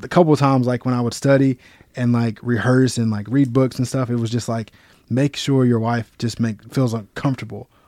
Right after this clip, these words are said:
with that, where y'all live, like, the, the roles and responsibilities of the house. Like, she doesn't have to cook and clean because she's the woman. Like, if she wants to do something else or she's not good at something else, like, prioritize that and plan in a way where it's, like,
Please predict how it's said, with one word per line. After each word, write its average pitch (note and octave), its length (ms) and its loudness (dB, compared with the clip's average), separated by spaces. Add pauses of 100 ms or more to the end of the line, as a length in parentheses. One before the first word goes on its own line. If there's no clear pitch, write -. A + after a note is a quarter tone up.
(120)
with B2 280 -6 (380)
that, G#2 200 -12
where C#3 180 4
y'all C3 220 6
live, B2 440 2 (420)
like, A#2 340 -6
the, A#2+ 260 -8
the C3 100 0
roles B2+ 320 4
and B2 40 4
responsibilities A#2+ 600 -2
of G#2+ 60 -6
the G2+ 60 -12
house. C3+ 340 -6
Like, A2+ 200 -8 (320)
she - 180 0
doesn't D3 180 4
have - 180 0
to - 80 -18
cook C#3 200 -6
and B2 100 -6
clean C#3+ 220 0
because A#2 220 -4
she's A2+ 160 -10
the G#2+ 80 -8
woman. E3+ 340 2
Like, B2 240 -2
if G#2+ 100 -12
she - 140 -8
wants A#2+ 220 -6
to G#2+ 80 -14
do A2 80 -6
something A2 240 -4
else D#3+ 260 2
or A2+ 80 -2
she's A#2+ 240 -4
not C#3+ 340 -2
good D#3+ 200 2
at C#3 100 -20
something F3 260 0
else, E3 200 -2
like, A#2+ 180 -2 (380)
prioritize D3+ 640 4
that C3 240 0
and B2 160 0
plan D3+ 360 4
in B2 80 2
a B2 80 2
way B2+ 220 4
where B2 140 2
it's, A#2+ 120 -4
like, B2+ 220 -4